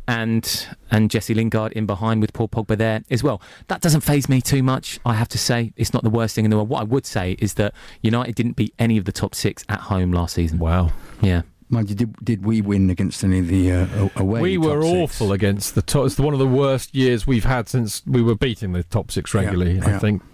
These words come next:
Speaker 2: But, uh, I mean, our record, and this is another
Speaker 3: At
Speaker 2: thing,
Speaker 3: United
Speaker 2: actually.
Speaker 3: is
Speaker 2: I mean,
Speaker 3: phenomenal.
Speaker 2: remember Frank Lampard? Frank Lampard's Derby County drew with Mourinho's United in the Carabao Cup and then knocked them out on penalties. So Frank, Frank knows what it's like to, to play up there as a manager and, and do well.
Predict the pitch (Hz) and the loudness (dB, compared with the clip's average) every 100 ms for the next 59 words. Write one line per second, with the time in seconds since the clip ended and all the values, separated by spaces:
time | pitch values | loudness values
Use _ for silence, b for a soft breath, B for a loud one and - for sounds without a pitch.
0 | - 92 - 131 110 - B B B B | -2 -2 0 0 0 -2 B B B B
1 | 151 165 247 170 196 - 85 95 156 143 | 2 2 2 0 -2 -4 -2 0 0 0
2 | 117 120 123 117 120 104 110 151 98 85 | 2 2 2 0 0 0 0 0 -2 -2
3 | 98 139 147 175 247 240 262 - 208 139 | 2 2 2 2 0 -2 -2 -2 -4 -2
4 | 165 180 120 104 101 - - 185 147 160 | -2 -2 -2 0 -2 -4 -4 -2 -2 -2
5 | 143 131 107 139 117 107 151 135 - 80 | 0 0 0 0 0 0 2 2 0 -2
6 | 92 - B B B - 139 139 135 131 | -4 -8 B B B 0 2 2 0 0
7 | 120 120 117 131 151 113 98 92 104 104 | 0 2 2 4 4 4 2 2 2 2
8 | 98 - 101 101 117 98 98 127 104 101 | 2 2 2 2 0 0 0 -2 -2 0
9 | 104 107 73 107 107 95 - 110 85 73 | 0 0 0 0 0 0 -2 -2 -4 -6
10 | 78 160 - 220 143 _ - 196 147 143 | -2 0 0 -2 -6 _ -6 -4 0 0
11 | 135 120 104 139 131 - 110 92 - - | 2 0 2 0 0 -2 -2 0 -2 0
12 | 127 123 117 104 107 110 101 107 101 101 | 0 2 2 2 2 2 2 2 2 2
13 | 110 98 107 107 117 92 | 0 2 2 2 0 -2